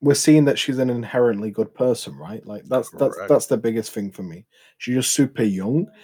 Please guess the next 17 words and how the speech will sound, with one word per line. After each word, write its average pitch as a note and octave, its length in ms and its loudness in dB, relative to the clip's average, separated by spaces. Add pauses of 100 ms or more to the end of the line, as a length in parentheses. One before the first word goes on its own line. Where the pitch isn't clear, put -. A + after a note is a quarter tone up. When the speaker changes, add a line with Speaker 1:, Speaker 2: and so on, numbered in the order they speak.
(220)
Speaker 1:
and A2 100 -6
she - 80 -2
doesn't B2+ 240 2
realize A#2+ 300 4
the A2+ 80 -2
gravity A2 480 4
of G#2 100 4
her G#2 120 2
actions G#2 520 -4
pertaining G#2 360 -4
to G#2+ 120 -12
killing A#2 320 4
people, F#2 400 -8
right? A2+ 320 0 (220)
Speaker 2:
Yes. F#2+ 100 -10
Speaker 1:
Whereas A2 260 6
Sam, B2+ 600 4